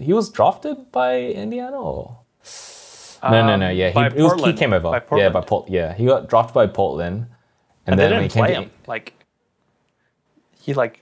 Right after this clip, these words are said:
Speaker 2: played only, he played very
Speaker 1: He was,
Speaker 2: s-,
Speaker 1: like, in-,
Speaker 2: sparingly
Speaker 1: yeah.
Speaker 2: for Portland.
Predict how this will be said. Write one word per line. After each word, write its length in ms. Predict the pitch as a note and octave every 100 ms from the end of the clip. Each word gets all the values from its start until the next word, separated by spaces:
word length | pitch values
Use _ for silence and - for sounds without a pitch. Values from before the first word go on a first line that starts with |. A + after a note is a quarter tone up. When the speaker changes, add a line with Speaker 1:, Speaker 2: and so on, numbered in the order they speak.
| _ -
Speaker 2:
played 280 | C3 C3+
only, 300 | C#3+ C#3 C3 B2
he 200 | - C3+
played 320 | - F#3 C#3
very 200 | B2+ D3+
Speaker 1:
He 40 |
was, 120 | A2 G#2+
Speaker 2:
s-, 80 |
Speaker 1:
like, 100 | F#2+
in-, 160 | F2+ -
Speaker 2:
sparingly 480 | - B2 C3+ C3+ F#2
Speaker 1:
yeah. 220 | F2 E2+
Speaker 2:
for 140 | D#2+
Portland. 340 | E2 B1+ -